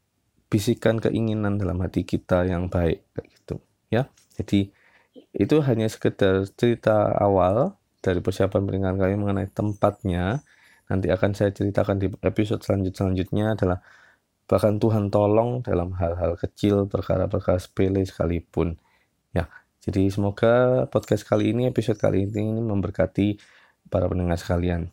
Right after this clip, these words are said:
Terima kasih sudah mendengarkan. Jangan lupa share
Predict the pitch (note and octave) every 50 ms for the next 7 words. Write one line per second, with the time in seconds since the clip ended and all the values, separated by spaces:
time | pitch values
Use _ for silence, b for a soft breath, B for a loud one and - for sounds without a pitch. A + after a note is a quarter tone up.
0 | _ - E2+ F#2 F#2 F2+ F2+ F2+ F#2+ F#2 F#2+ - G#2+ G#2 - G#2 G2 F#2 F2+ F2+
1 | F2 F2+ F2+ F2+ F2 F2 F2+ - - A#2 C3 D3 D#3+ D#3+ - G#2 F2+ F2 F2 F2+
2 | G2 G2 G2+ G2 - - A2+ A2 A#2+ C3+ D#3 F3+ G3+ -